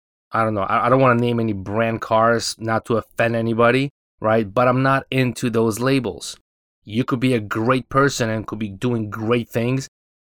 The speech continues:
and drive a twenty-five thousand dollar car.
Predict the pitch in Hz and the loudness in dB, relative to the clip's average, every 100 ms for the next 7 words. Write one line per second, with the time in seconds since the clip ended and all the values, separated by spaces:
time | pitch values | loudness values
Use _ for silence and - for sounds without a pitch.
0 | _ 123 117 98 110 123 131 127 113 117 | _ -4 -2 -2 0 2 4 2 0 -4
1 | 113 113 110 107 - _ - 123 127 127 | -2 -2 -2 -6 -10 _ -8 -4 -2 -4
2 | - 123 120 - 117 117 110 110 104 110 | 0 0 0 2 0 0 0 0 0 0
3 | - 151 - - | -4 -4 -4 -6